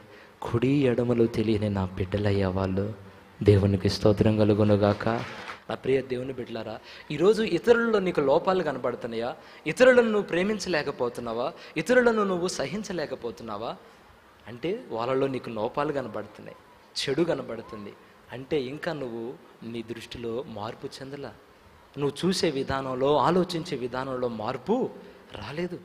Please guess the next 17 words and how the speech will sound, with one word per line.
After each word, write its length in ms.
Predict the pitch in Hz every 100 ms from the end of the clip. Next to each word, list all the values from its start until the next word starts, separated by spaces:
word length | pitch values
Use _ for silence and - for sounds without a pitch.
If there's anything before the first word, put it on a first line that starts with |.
| - - 135
గ్రాహం 380 | 160 190 202
స్టెయిన్స్ 500 | 180 - 160 156 - - - - - - - - -
ఇద్దరు 240 | 131 139
పిల్లలతో 800 | 131 156 156 160 - 123 127 175 202 - 113
ఆ 60 |
దైవజనుడు 600 | 107 127 165 131 120 117
పరిచర్యకి 640 | 175 143 160 - 160 151 117
వెళ్తున్నాడు 480 | 113 110 113 107
వేరే 360 | 104 104 113 113
ఊరు. 380 | 98 101 - - - - - - - - - - - - 120
వెళ్తా 320 | 165 202 220
వెళ్తా 400 | 190 185 196 170
అలసిపోయి 560 | 175 170 180 175 180
దారిలో 420 | 175 147 160 170 151
బండి 300 | 135 151 160
ఆపుకొని 480 | 147 - 135 160
నిద్రపోతున్నాడట. 960 | 185 139 143 143 123 110 110 98 98 -